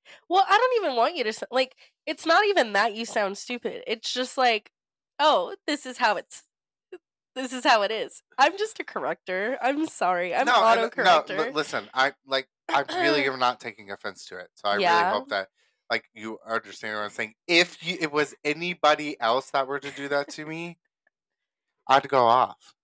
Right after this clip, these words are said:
Speaker 1: <laughs>
Speaker 2: I'd be like, "Only one person can do that to me."
Speaker 1: Okay. Well, at least I can do it.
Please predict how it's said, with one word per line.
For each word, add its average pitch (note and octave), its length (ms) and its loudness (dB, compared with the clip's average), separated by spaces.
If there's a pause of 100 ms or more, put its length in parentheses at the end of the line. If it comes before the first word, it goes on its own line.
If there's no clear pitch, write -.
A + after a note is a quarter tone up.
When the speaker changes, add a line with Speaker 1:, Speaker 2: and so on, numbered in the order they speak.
Speaker 1:
<laughs> - 180 -12 (1000)
Speaker 2:
I'd B2+ 80 -10
be C#3 100 0
like, C3+ 200 2
"Only B2+ 180 -4
one A#2+ 160 -2
person G2+ 320 -12
can F#2+ 120 -20
do G2+ 140 -10
that F#2+ 200 -8
to - 80 -20
me." - 880 -12
Speaker 1:
Okay. A#3+ 420 -8 (840)
Well, C4 140 6
at B3 60 8
least D4 260 0
I E3+ 240 2
can G#3 220 -8
do E3 140 -10
it. - 120 -10